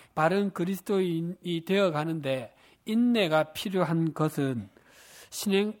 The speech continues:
신앙생활이 쉽지 않다는 의미이기도 하고 신앙생활이 우리의 본능이 원하는 것과는 전혀 상반된 것이라는 것을 의미하기도 합니다.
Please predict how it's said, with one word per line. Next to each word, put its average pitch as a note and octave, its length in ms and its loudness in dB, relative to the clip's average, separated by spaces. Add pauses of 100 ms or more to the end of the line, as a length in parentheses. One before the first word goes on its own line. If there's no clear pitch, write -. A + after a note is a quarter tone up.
신앙생활이 F3+ 1040 2 (200)
쉽지 - 600 -6
않다는 G3 540 2
의미이기도 D3+ 680 2
하고 C3 540 -4 (300)
신앙생활이 F#3 1040 0 (280)
우리의 F#3 600 -2
본능이 G#3 580 2
원하는 D#3 500 -2
것과는 C#3 540 -4 (460)
전혀 E3+ 560 0 (160)
상반된 A3+ 720 -2
것이라는 D#3 560 -4
것을 E3 440 -4
의미하기도 B2+ 580 -6
합니다. G#2+ 380 -8